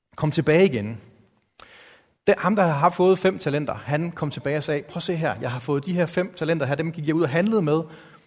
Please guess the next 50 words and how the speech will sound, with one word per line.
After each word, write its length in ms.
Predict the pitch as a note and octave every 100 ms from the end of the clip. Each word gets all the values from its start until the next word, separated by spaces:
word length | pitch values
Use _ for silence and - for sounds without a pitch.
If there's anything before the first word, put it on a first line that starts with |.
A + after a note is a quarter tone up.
| _ -
og 120 | D#3
nu 100 | F#3
har 80 | F3+
jeg 120 | D#3+
fået 220 | F3+ F#3
fem 180 | F#3 A3+
mere, 340 | F#3+ F#3+ G#3+ F3 - _
og 80 | D#3+
nu 80 | F3+
får 180 | - F3+
du 60 |
det 80 | E3+
hele 260 | E3 G3+ A3
tilbage. 480 | D#3 A#2+ G#2+ A2+ - _ _ _ _ _
Tak 180 | - F3
fordi 240 | F3+ E3+
jeg 80 | C#3
måtte 120 | A#2+
forvalte 400 | - C3+ F#3+ -
det 80 | -
for 140 | - -
dig." 120 | G#2+ _ _ _ _ _ _ _ _ _ _ _ _ _ _
Ham, 180 | - D3
der 80 | E3
havde 160 | C#3+
haft 220 | C3+ D3+ -
to 180 | G#3+
talenter, 360 | G3 D#3 D#3 A2+ G2+ - - _ _ _
han 120 | C#3+
kom 160 | D3+ C#3
og 80 |
sagde, 200 | B2+ C3
Jeg 160 | C#3 D3+
har 200 | C3 A#2
været 100 | B2
ude 140 | C#3+
at 60 | B2+
handle, 380 | A2 D3+ G3 E3
jeg 80 | B2+
har 80 |
brugt 520 | A#2 D3 D#3 - - -
dine 120 | C3
talenter, 360 | A#2+ C3+ E3 -
og 100 | D#3
nu 100 | C#3+
har 60 |
jeg 120 | C3 A#2+
tjent 440 | - - D#3+ A#2
to 180 | - D#3+
mere. 320 | A#2+ A#2+ B2+